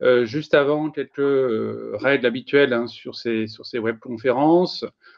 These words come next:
Donc celle-ci est enregistrée, donc vous pourrez, euh, vous recevrez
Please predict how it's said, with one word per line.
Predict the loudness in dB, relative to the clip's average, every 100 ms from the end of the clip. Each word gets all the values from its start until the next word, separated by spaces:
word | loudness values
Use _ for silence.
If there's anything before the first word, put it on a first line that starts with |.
| _ -12
Donc | -6
celle-ci | -4 -4 -4 0
est | 2 0 0
enregistrée, | -2 -2 -6 -12 -2 4 4 4
donc | 2 -6 -6
vous | -16
pourrez, | -2 2 2 0 -6 _ _ _ _
euh, | -10 -8
vous | -4
recevrez | 2 2 2 -8 -4 -4 -4